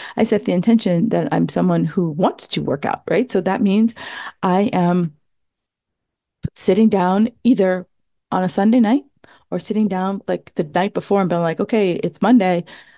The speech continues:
Um, am I working out tomorrow?"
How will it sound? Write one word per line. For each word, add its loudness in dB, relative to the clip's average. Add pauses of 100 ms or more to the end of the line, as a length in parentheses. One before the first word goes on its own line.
(140)
Um, -2 (960)
am 4
I 4
working 0
out -4
tomorrow?" -6